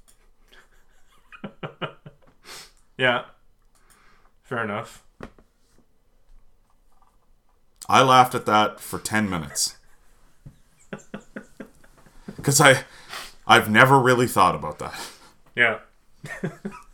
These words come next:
Speaker 2: We have an idea for a video game. Picture a big gorilla on top of some metal framing,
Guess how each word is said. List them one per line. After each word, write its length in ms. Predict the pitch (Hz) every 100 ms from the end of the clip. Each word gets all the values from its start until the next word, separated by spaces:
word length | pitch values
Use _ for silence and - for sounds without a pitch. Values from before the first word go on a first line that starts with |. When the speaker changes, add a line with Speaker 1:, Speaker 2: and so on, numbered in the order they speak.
| _
Speaker 2:
We 100 | -
have 240 | 101 113 -
an 60 | 110
idea 240 | 101 110
for 180 | 127 135
a 60 | 131
video 360 | 120 104 101
game. 340 | 95 95 92 87
Picture 400 | - 92 - 92
a 120 | -
big 340 | 82 90 95
gorilla 440 | - 98 92 87 85
on 180 | 82 85
top 260 | 85 82
of 120 | 85 85
some 200 | 82 80
metal 220 | 80 85
framing, 540 | - 85 80 78 76